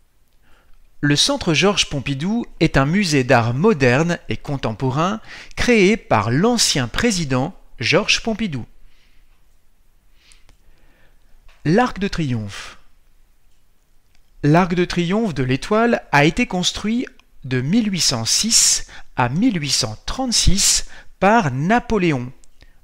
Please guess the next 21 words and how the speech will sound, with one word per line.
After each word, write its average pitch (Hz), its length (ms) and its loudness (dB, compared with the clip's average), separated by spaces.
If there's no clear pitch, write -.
pour - 180 -12
témoigner 185 500 2
des 127 140 -2
victoires 139 640 -4
des 110 180 -2
armées 160 380 2
françaises. 110 720 -4
Il 220 240 4
est 175 140 8
le 127 220 2
plus 233 540 -2
grand 170 400 -2
arc 110 280 -4
au 214 80 2
monde 147 500 -4
avec 131 540 0
une 113 260 -6
hauteur 139 600 -2
de 110 180 -8
cinquante 233 600 -4
mètres. - 440 -8